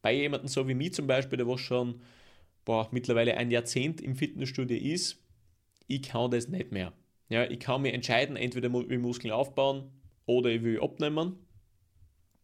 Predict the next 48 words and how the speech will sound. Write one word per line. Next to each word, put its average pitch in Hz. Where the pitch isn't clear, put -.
oder 127
ich 120
will 120
halt -
beides 101
halten 98
quasi. 90
Das 104
geht 92
auch. 87
Ja, 113
aber 123
ich 120
muss 135
mir 139
halt 127
immer 131
irgendwo 123
so 117
entscheiden 123
mit 135
der 123
Ernährung, 117
was 104
will 104
ich 98
jetzt 92
grad? -
Will 110
ich 110
ein 104
bisschen 107
Muskelmasse 110
aufbauen? 123
Will 123
ich 135
grad 123
abnehmen? 107
Da 107
muss 110
man 110
sich 104
halt 104
irgendwo 104
entscheiden. 104
Aber 110
grad 135
du, 147